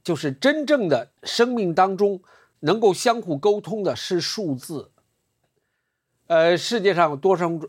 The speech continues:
多少种语言，咱不知道。那加拿大多伦多一百四十八种语言，就那一个城市，两百万、三百万人，所以它聚集了全世界几乎所有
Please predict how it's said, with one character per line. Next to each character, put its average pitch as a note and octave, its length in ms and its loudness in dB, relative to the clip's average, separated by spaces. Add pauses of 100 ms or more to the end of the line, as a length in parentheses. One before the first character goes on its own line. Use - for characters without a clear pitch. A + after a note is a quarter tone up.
(120)
多 G3+ 180 2
少 D3+ 160 2
种 D#3+ 220 -4
语 A#2 160 -6
言， A#2 320 -6
咱 A2+ 260 -4
不 A#2 100 -4
知 G2+ 140 -6
道。 - 240 -4 (220)
那 C#3 400 -2 (280)
加 F#3 220 2
拿 F#3+ 160 2
大 D#3 240 0
多 D3+ 180 -4
伦 E3+ 160 -2
多 D#3+ 320 0 (120)
一 F3+ 120 -2
百 G#2 200 -4
四 D#3 260 -2
十 C3+ 100 -4
八 C#3 200 2
种 C3 140 -2
语 G#2+ 160 -6
言， C#2 260 -12 (200)
就 D3 160 6
那 C3+ 120 6
一 A#2 160 2
个 B2+ 80 2
城 G#2 260 -10
市， - 200 -18 (920)
两 E3 300 2
百 C3+ 160 2
万、 D3 240 2
三 F#3+ 240 0
百 A#2 140 0
万 A#2 200 -4
人， G#2+ 240 -12 (280)
所 - 140 -2
以 D#3 100 2
它 F#3 180 0
聚 G3+ 240 -4
集 G3 180 0
了 F#3+ 120 4
全 - 260 0
世 G3 280 -4
界 F#3+ 260 2 (360)
几 G#3 200 2
乎 G3+ 240 4
所 F#3+ 340 2
有 C3 320 0